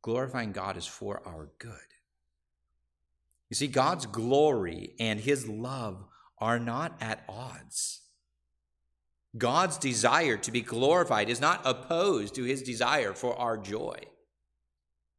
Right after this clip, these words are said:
Listen, we don't want our kids to th-, grow up thinking their greatest joy is found in watching football or hosting backyard barbecues or volunteering to serve in your community or just being good people or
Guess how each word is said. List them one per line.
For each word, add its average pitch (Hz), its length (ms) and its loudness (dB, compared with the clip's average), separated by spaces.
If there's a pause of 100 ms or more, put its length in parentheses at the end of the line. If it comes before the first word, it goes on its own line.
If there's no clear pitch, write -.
(1500)
Listen, 165 220 -2
we 170 80 2
don't 214 220 -2
want 143 260 -2
our 139 100 -2
kids 143 360 -6
to 117 80 -6
th-, - 120 -18 (640)
grow 131 260 2
up 131 240 2
thinking 123 400 -6
their 104 140 -2
greatest 117 480 -4
joy 117 180 0
is 104 220 -2
found 113 340 -4
in 92 260 -8 (460)
watching 120 380 -2
football 87 640 -4
or 82 280 -4
hosting 127 340 -2
backyard 117 400 0
barbecues 104 560 -2
or 85 240 -6 (220)
volunteering 147 600 4
to 113 80 0
serve 151 380 2
in 123 80 0
your 117 100 4
community 120 560 0
or 90 120 -2
just 131 200 0
being 143 220 2
good 135 220 4
people 131 300 0
or 92 280 4